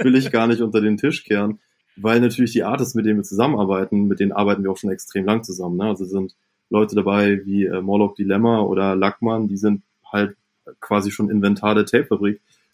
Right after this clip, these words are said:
und deswegen natürlich auch dabei, wenn das irgendwie machbar ist. Ähm, aber, ähm, ja,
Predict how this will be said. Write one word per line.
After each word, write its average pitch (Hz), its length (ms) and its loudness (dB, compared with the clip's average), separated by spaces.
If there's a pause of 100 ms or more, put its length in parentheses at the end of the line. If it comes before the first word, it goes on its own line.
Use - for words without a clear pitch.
und 104 160 -4
deswegen 104 600 2
natürlich 104 460 -2
auch 98 320 -6
dabei, 98 360 0
wenn 98 100 0
das 95 120 -4
irgendwie 90 260 -6
machbar - 400 -6
ist. - 180 -18 (480)
Ähm, 98 640 0
aber, 98 640 2 (580)
ähm, 95 260 0
ja, 95 240 -2